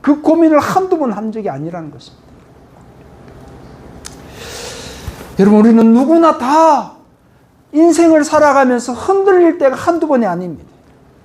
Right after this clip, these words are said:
다 마찬가지로 흔들리고 다 마찬가지로 우리 인생의 갈피를 잡지 못할 때가 한두 번이 아닙니다. 다윗이라고 달랐을까요?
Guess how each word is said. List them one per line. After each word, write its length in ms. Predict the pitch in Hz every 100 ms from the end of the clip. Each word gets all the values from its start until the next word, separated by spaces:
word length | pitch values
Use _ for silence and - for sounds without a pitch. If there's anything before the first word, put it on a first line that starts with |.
| _ _ - - - - - - - - - - -
다 420 | 180 247 330 339
마찬가지로 800 | 320 277 285 330 311 311 285 247
흔들리고 1040 | 226 294 330 339 269 220 214 214 196 147 - _ _ _
다 280 | - 294 339
마찬가지로 760 | 330 294 349 320 311 269 262 247
우리 280 | 240 302 294
인생의 720 | 277 277 277 262 220 185 -
갈피를 480 | - 339 - 311 254
잡지 280 | 285 - 240
못할 380 | 214 214 247
때가 180 | 226 208
한두 340 | 185 339 349 262
번이 200 | 233 175
아닙니다. 460 | 156 185 135 - - _ _ _ _ _ _ _ _ - - - - - - - - - -
다윗이라고 1120 | - - 170 269 - 233 214 196 185 151 131 - _
달랐을까요? 840 | 165 254 269 220 180 - 165 165